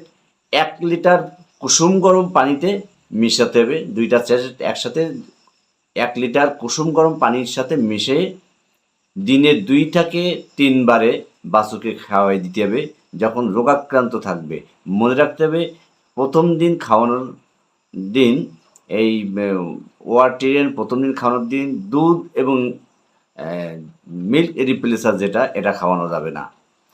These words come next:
আর ধকলজনিত কারণে যেটা খাওয়াতে হবে, দিনে এক থেকে দুইবারে, উম, এই এক লিটার পানি খাওয়াই দিতে হবে ধকলজনিত কারণে,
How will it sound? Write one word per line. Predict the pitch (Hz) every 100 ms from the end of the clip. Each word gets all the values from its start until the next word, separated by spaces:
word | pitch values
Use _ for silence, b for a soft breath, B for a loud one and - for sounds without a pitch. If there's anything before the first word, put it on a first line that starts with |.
| _ _
আর | 87 92
ধকলজনিত | 82 127 151 156 170 170
কারণে | 170 151 139 139 131
যেটা | 120 117
খাওয়াতে | 120 107 107 104 110
হবে, | 101 135 127
দিনে | 104 101 143 143 b b
এক | - - -
থেকে | 135 147
দুইবারে, | 107 107 101 98 107 156 b b _ -
উম, | 90 90 92 -
এই | 110 107
এক | 107
লিটার | 104 101
পানি | 104 104 101
খাওয়াই | - 120
দিতে | 123 127
হবে | 147
ধকলজনিত | 117 113 117 117 120
কারণে, | 113 113 123 160